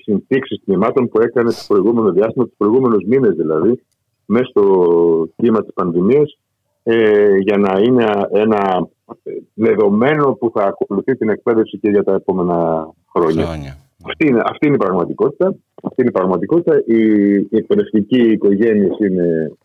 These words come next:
Speaker 1: ανάστατοι. Είναι σαφές ότι η επόμενη εβδομάδα είναι, θα είναι πάρα πολύ κρίσιμη. Δεν έχει υπάρξει καμία μέριμνα ακόμα και για την, ε, απλή, ε, σκέψη ότι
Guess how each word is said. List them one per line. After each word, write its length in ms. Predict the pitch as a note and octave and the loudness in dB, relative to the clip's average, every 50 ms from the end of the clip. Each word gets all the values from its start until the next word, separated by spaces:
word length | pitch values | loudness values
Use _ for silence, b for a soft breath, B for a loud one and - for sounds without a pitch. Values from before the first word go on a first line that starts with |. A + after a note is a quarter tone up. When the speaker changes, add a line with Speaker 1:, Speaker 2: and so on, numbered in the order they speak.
| _ _ _ _ _ _ _ _ | _ _ _ _ _ _ _ _
Speaker 1:
ανάστατοι. 760 | - E2+ - C3 - A2 G#2 - D3 C#3+ - F#3+ G#3+ B3 A#3+ _ _ _ _ _ - _ _ _ _ _ - | -14 -12 -6 -4 -2 -2 -2 -2 -2 -2 0 0 0 -2 -2 _ _ _ _ _ -20 _ _ _ _ _ -4
Είναι 200 | - C3+ C3 B2 | 0 0 0 2
σαφές 440 | B2+ C3 A2 - - C3 B2 A#2 B2+ | 2 -2 -2 0 0 0 0 2 0
ότι 560 | A2 G2+ - A2+ G#2+ G#2+ G#2+ G#2 G#2+ G#2+ G#2 - | -2 -2 0 0 2 2 4 2 2 0 0 0
η 120 | A#2 A#2 | 0 0
επόμενη 340 | A2+ G#2 B2+ A#2+ A#2+ A#2 A2 | 0 2 0 0 2 2 2
εβδομάδα 500 | G2+ G2+ G#2 G#2 A2 A2 G#2+ G#2 G#2 G#2 | 2 2 2 2 2 2 2 2 2 2
είναι, 100 | G#2+ G2+ - | 0 -2 -2
θα 100 | A2 G#2+ | -2 -2
είναι 120 | G#2 G2+ - | -2 -2 -2
πάρα 240 | - A#2+ A2+ G#2+ G2 | -2 -2 0 0 0
πολύ 200 | F#2+ G2 F#2 F2+ | 0 0 0 -2
κρίσιμη. 640 | - - - - - - E3+ F3 F#3+ G3+ G3+ - _ _ _ _ _ _ _ _ _ _ _ | -2 0 0 0 0 0 -2 0 0 0 0 -2 _ _ _ _ _ _ _ _ _ _ _
Δεν 140 | - B2+ C3 | -2 0 0
έχει 140 | C#3 C3+ - | 0 0 -2
υπάρξει 320 | - - C#3 D3 - - | -2 -2 -2 -4 -4 -4
καμία 440 | - C3 A2+ G#2+ A2+ C#3 D#3 D3 C3 | -4 -2 0 0 2 2 2 2 2
μέριμνα 420 | A#2+ A#2 B2 C3+ E3 D#3+ D#3 C3+ B2 | 2 2 2 2 2 0 -2 -4 -4
ακόμα 320 | A2+ - C#3 C#3 D3+ D3 | -2 -2 -2 -2 -2 -2
και 80 | C#3+ C3+ | -2 0
για 180 | B2+ B2+ A#2 | 0 0 0
την, 280 | A#2 B2 A#2+ A2+ A2+ A2 | 0 -2 -2 0 0 0
ε, 360 | A2 A2 G#2+ G#2 G2+ F2+ - _ _ - | 0 0 0 0 -2 -2 -4 _ _ -6
απλή, 640 | - F2+ - - C#3+ D3 D#3 D3+ C#3 B2+ A2+ - - _ _ _ _ _ _ _ _ _ _ _ _ _ _ _ _ _ _ - - | -6 -6 -4 -2 0 2 2 2 2 2 0 -2 -6 _ _ _ _ _ _ _ _ _ _ _ _ _ _ _ _ _ _ -20 -12
ε, 600 | - B2 A#2+ A#2 G2+ F#2+ F#2 F2+ F2 E2+ E2 E2 D#2+ D#2+ - | -6 -2 0 2 2 4 4 4 4 4 4 2 2 0 -2
σκέψη 580 | - - B2+ A#2 A2 - - C#3+ D#3 F3+ F3 - _ _ _ - - - _ _ _ _ _ | -4 -2 -2 -2 -2 -2 -2 0 0 0 -2 -4 _ _ _ -20 -20 -20 _ _ _ _ _
ότι 320 | - C3+ B2+ - C3+ C3 | -2 -2 -2 0 0 0